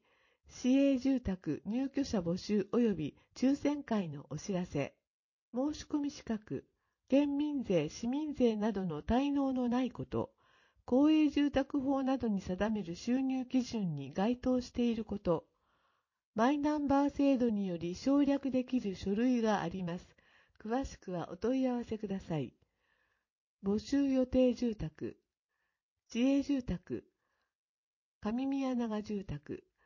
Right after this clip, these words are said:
サビア堂住宅、長山住宅、上女水住宅、屋形住宅、戸原住宅。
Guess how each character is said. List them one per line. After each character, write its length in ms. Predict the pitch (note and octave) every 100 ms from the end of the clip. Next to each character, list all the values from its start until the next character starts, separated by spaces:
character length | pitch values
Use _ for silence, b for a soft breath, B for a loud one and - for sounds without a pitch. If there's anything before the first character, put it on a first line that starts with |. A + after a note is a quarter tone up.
| _
サ 200 | - F3
ビ 200 | G#3 B3+
ア 100 | C4+
堂 240 | B3+ C4 A#3+
住 200 | A#3+ G#3+
宅、 440 | D#3+ - C3+ A2 _ _ _ _
長 240 | D#3+ F#3 A3+
山 320 | C#4 C4 C4+
住 240 | A3+ B3
宅、 460 | G#3+ D3 - - - _ _ _
上 280 | - G#3 B3+
女 160 | C4 C4
水 300 | - B3+ A#3+
住 200 | A#3+ A3
宅、 440 | D#3+ D#3 - G2+ _ _ _ -
屋 140 | F#3
形 340 | - B3 B3
住 200 | G#3+ A#3
宅、 440 | A3 D3+ - B2 - _
戸 120 | G3
原 260 | G3 B3+ A#3+
住 220 | A3 G3+
宅。 380 | - C#3+ -